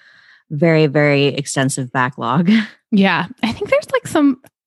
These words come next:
Speaker 2: funny ones too, like, that maybe have some, like, fantasy or magical element to them, which I'm always interested in. Obviously, I mean, we're talking
Speaker 1: Right.
Speaker 2: about yet another
Speaker 1: <laughs>
Speaker 2: fantasy series on this podcast. So a, a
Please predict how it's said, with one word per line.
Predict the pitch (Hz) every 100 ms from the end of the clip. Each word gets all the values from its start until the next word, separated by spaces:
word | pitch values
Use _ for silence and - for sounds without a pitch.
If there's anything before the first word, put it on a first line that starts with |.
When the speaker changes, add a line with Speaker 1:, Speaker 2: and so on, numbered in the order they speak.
| -
Speaker 2:
funny | - - 233 254
ones | 247 247 233 233 -
too, | - - 240 233 233
like, | 196 180
that | 202 -
maybe | 196 202
have | 214 202
some, | - 190
like, | 180
fantasy | - 170 180 208
or | 185
magical | 175 151 - - 226
element | - 233 247 247 262 - -
to | - 285
them, | 285 285 294 - - - - _
which | 247 208 - - - - _ -
I'm | 190 190 175
always | 170 165
interested | - 202 214 226
in. | - -
Obviously, | - - -
I | -
mean, | - 220
we're | 220 202 170 -
talking | - 175 -
Speaker 1:
Right. | 170 160 143
Speaker 2:
about | 175 214
yet | 247
another | 262 240
Speaker 1:
<laughs> |
Speaker 2:
fantasy | 240 233 233 226
series | 220 202 196
on | 202 190
this | 196
podcast. | 214 196 180
So | - 196 180
a, | 196 185 185 -
a | 202